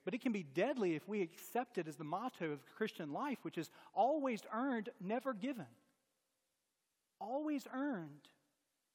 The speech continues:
never given. And there's some of you that the default channel of your human heart is saying,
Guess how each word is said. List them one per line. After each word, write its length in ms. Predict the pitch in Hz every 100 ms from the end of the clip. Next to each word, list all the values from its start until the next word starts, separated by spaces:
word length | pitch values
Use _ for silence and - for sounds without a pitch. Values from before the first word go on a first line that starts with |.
| _ _ -
never 440 | 156 175 262 269
given. 340 | 208 262 240 135 - _ _ _ _ _ _ _ _ _ _ _ _
And 100 | 208
there's 140 | 233 214 - -
some 260 | 269 330 359
of 240 | 226 139
you 200 | 123 110 113 _ _ _ _ _ _ _ _ _ _ -
that 100 | 185
the 80 | 175
default 800 | 143 214 311 - 262 247 220 - - _ _ _
channel 420 | - 240 233 165 160
of 100 | 160
your 120 | 185
human 320 | - 240 196
heart 380 | 143 277 294 196 -
is 100 | 180 -
saying, 480 | 190 160 143 127